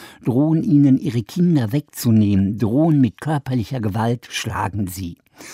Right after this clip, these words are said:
So beschreibt die in Berlin lebende Irina Rastorgujewa, wie das Leben in ihrem Geburtsland Russland aussieht. "Wenn Russlands Armee aufhört zu kämpfen, gibt es keinen Krieg in der Ukraine mehr.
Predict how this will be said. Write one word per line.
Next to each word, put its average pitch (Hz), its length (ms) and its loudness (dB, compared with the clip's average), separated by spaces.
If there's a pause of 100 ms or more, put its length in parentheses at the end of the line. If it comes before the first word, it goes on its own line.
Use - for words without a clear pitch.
(380)
So 101 160 -6
beschreibt 98 540 -10
die - 80 -10
in 95 140 -6
Berlin 107 420 0
lebende 107 400 -4
Irina 107 760 -2
Rastorgujewa, 98 1000 -6 (440)
wie 135 100 -4
das 139 260 -6
Leben 98 300 -2
in 135 140 -4
ihrem 143 260 -2
Geburtsland 120 840 -8
Russland 98 540 -6
aussieht. 90 640 -10 (500)
"Wenn 135 320 4
Russlands 165 580 0
Armee 135 520 0
aufhört 151 500 -4
zu 139 140 -6
kämpfen, 120 680 0
gibt 135 280 -8
es - 160 -10
keinen 147 500 0
Krieg 101 400 -6
in 123 140 2
der 113 120 -8
Ukraine 160 520 -2
mehr. 90 340 -2